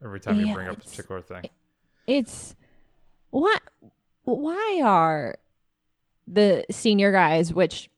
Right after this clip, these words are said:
Speaker 2: how much Degrassi does Kevin Smith claim to have watched that he would use the term seniors and sophomores? That's not how people in Canada talk. That's never been said in Degrassi. They're grade twelve and they're grade ten. They're not seniors and sophomores.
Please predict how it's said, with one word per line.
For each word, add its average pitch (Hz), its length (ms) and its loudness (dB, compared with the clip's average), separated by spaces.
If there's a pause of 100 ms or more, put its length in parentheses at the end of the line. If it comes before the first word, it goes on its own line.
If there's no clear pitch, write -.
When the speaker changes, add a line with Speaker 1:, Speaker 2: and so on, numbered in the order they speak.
(380)
Speaker 2:
how 330 180 4
much 392 180 2
Degrassi 233 580 2
does 214 220 2
Kevin 202 300 0
Smith 190 220 0
claim 180 340 0
to 196 100 2
have 180 180 0
watched 156 440 0
that 175 100 0
he 196 160 -4
would 180 160 0
use 170 280 -2
the 175 100 0
term 175 260 -2
seniors 160 400 -6
and 170 160 -4
sophomores? 190 500 0
That's - 240 -2
not 165 280 -2
how 160 140 -2
people 165 280 -6
in 165 80 -10
Canada 160 400 -4
talk. 156 400 -2 (160)
That's 190 220 -4
never 196 480 6
been 190 200 4
said 175 200 4
in 185 100 2
Degrassi. 185 480 2
They're 180 140 2
grade 180 260 -2
twelve 170 300 0
and 208 100 -2
they're 175 140 -6
grade 165 240 -8
ten. 170 360 -4 (340)
They're 180 160 0
not 185 540 4 (180)
seniors 180 400 -2
and 190 120 2
sophomores. 180 720 0